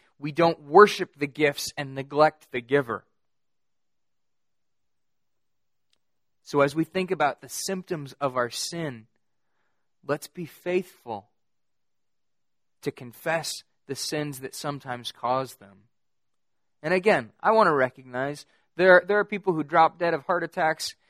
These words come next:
and they're the healthiest people in the world. It's easy to say, "Oh, I don't, I don't even need to think about that." No, the reality is all of us need to think about our sin. Christians, non-Christians, all of us need to come before God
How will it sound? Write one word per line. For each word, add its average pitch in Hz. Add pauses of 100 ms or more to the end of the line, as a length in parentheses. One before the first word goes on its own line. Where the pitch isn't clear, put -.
(260)
and 135
they're 147
the 131
healthiest 170
people 151
in 135
the 127
world. 120
It's 139
easy 185
to 151
say, 143
"Oh, 151
I 143
don't, 147
I -
don't 160
even 151
need 135
to -
think 185
about 123
that." 107
No, 175
the 143
reality 170
is 135
all 185
of 131
us 123
need 139
to 123
think 131
about 120
our 117
sin. 113
Christians, 180
non-Christians, 165
all 185
of 139
us 127
need 143
to 135
come 160
before 165
God 110